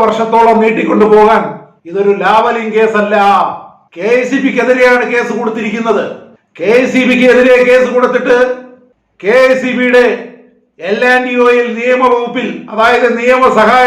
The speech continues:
വകുപ്പിൽ കയറിയിരുന്നു കൊണ്ട് ലാ ഓഫീസർ ചമഞ്ഞ്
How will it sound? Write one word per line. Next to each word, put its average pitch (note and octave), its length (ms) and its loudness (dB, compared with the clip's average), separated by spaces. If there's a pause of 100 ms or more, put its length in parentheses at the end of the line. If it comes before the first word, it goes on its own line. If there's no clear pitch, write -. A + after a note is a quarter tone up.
(100)
വകുപ്പിൽ G#3+ 380 -4 (720)
കയറിയിരുന്നു B3+ 720 0
കൊണ്ട് A#3 220 0 (720)
ലാ A#3 100 2 (220)
ഓഫീസർ B3 360 -4 (120)
ചമഞ്ഞ് C4 360 -2